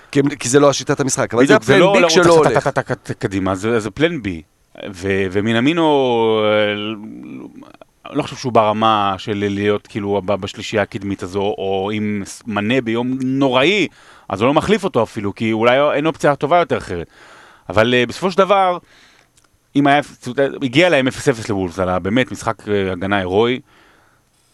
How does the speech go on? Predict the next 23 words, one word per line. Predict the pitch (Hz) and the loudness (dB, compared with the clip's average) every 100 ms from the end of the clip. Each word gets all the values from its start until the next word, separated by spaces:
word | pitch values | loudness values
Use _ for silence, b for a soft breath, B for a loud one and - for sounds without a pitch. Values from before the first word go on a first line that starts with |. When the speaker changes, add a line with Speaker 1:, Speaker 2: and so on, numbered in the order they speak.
| - | -10
Speaker 2:
אבל | 90 82 90 90 90 | -8 -4 -4 -4 -6
עם | |
כל | 92 196 | 0 2
הכבוד | 208 165 170 | 2 0 0
לאוריגי, | 151 120 147 131 | 0 0 0 -4
ובאמת | 101 98 123 - | -4 -2 -2 -2
פיניש | - 135 110 | -2 -2 -2
גדול | 101 95 127 110 | -2 0 0 0
והסיבוב, | 98 - 101 123 107 - | -2 -6 -4 -2 -2 -6
אבל | 85 87 | -6 -8
זה | 78 | -10
סאלח, | - - 113 92 - _ _ | -2 2 2 -2 -12 _ _
תסתכלו, | - 101 147 170 | -20 -12 -8 -8
ש-, | - - 101 | -10 -14 -8
וונדייק, | 101 95 104 165 190 - | -4 -2 2 2 2 -2
אבל, | 98 101 98 b b b | -2 -2 -2 b b b
אבל | 92 | -6
קודם | 92 170 160 | -2 -2 0
סאלח, | - 143 113 90 _ b b b b b b | 2 2 2 -2 _ b b b b b b
באמת, | 95 110 185 - 117 | -4 0 0 -2 -6
דקה | 110 185 190 | 0 0 0
תשעים | 127 - 175 151 | -4 -6 -2 0
וארבע, | - - 143 143 143 | 2 2 2 2 2